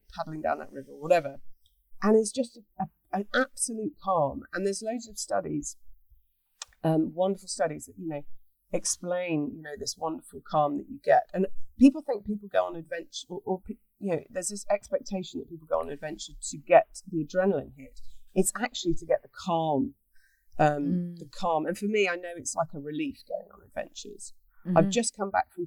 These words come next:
Speaker 1: paddling around the Scilly Isles, and it was just those moments of joy. We, we actually saw Wally the walrus, who's there at the moment,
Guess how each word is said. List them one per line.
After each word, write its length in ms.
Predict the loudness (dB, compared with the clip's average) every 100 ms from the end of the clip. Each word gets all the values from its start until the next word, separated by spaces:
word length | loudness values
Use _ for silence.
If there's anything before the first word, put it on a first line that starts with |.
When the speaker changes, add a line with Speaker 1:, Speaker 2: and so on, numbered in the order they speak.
| -8
Speaker 1:
paddling 300 | -8 -8 -8 -8
around 160 | -10
the 60 | -6
Scilly 300 | 0 2 2
Isles, 440 | 0 -2 -4 -6 -8 -10 _ _ -16 -16 2
and 160 | 6 6
it 60 |
was 140 | 4 -6
just 340 | 2 2 2
those 220 | -6 -4 -4
moments 440 | -4 -6 -12 -12
of 80 | -12 -6
joy. 500 | 4 4 4 -2 -6 -10
We, 120 | -10
we 120 | 4 4
actually 280 | 4 -2
saw 220 | 0 4 4
Wally 300 | 6 4 4
the 80 | -12
walrus, 540 | -16 -14 -8 -6 -6
who's 180 | -6 0
there 200 | 2 2
at 80 | 0
the 40 |
moment, 440 | 0 2 2 0